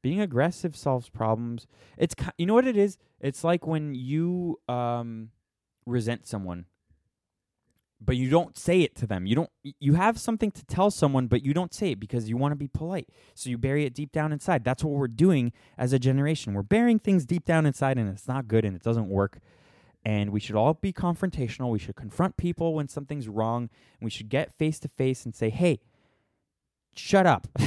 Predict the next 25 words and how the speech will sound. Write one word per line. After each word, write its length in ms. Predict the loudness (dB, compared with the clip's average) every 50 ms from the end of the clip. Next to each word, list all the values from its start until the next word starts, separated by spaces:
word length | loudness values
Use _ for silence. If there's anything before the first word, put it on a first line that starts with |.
| 0 0 -4 -8 -10 -12 -16 -20 -20 -18 -16 -16 -16 _ _ _ _ _ _ _ _ _ -6
I 60 | -4
don't, 160 | -4 -4 -2 -2
I 80 | -2
don't 140 | 0 0 0
have 100 | 0 0
an 80 | 0 -2
example 400 | -2 -2 -2 -2 -2 -2 -4 -6
in 80 | -4
my 80 | -4 -4
head 200 | -4 -4 -2 -2
of 140 | -4 -4 -6 -10
why 320 | -6 -2 -2 0 0 0
I 40 | 0
would 140 | -2 -2 -2
need 180 | -6 -8 -10 -10
to 80 | -12
confront 360 | -14 -14 -12 -10 -10 -10 -10 -8
someone 240 | -8 -8 -8 -8
because 300 | -8 -8 -6 -6 -6 -6 _ _ _ _ _ _ _ _
I'm 120 | -8 -6 -6
pretty 240 | -4 -4 -2 0 0
open 280 | 0 0 -2 -2 -2
with 140 | -4 -4 -4
that 200 | -8 -10 -10 -10
stuff. 320 | -10 -10 -10 -10 -10 -12